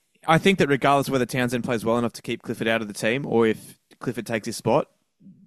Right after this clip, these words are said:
either, either of those scenarios would be fine if you're a Cowboys fan. Either way, you're getting some positive production out of that player.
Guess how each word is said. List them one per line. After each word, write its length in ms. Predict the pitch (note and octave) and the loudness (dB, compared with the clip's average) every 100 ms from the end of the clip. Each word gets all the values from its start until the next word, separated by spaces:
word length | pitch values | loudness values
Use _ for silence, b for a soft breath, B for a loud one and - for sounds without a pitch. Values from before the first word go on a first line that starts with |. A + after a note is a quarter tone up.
| _ - - | _ -10 -2
either, 260 | C#3 B2+ - | 0 0 -2
either 220 | C#3 C3 | 0 0
of 60 | A#2 | 0
those 160 | A2+ | -2
scenarios 360 | - A2+ A#2+ A#2 | -4 -6 -6 -6
would 80 | G#2 | -10
be 80 | |
fine 260 | G#2+ A2+ A#2+ | -4 -2 -2
if 80 | B2+ | -2
you're 60 | |
a 40 | C3 | -4
Cowboys 340 | B2+ C3 C3 | -2 0 -2
fan. 200 | - C#3+ | -4 -4
Either 140 | B2+ A2+ | -2 0
way, 140 | A2+ | 2
you're 80 | B2+ | 2
getting 200 | A2+ A2 | 0 -4
some 340 | - A2 A2 | -4 -4 -4
positive 340 | - A2 G#2+ G#2 | -4 -4 -4 -6
production 400 | G#2 G#2 - G#2 | -4 -4 -4 -4
out 100 | G#2 | -4
of 40 | |
that 160 | G#2+ - | -4 -4
player. 300 | - A#2 | -6 -4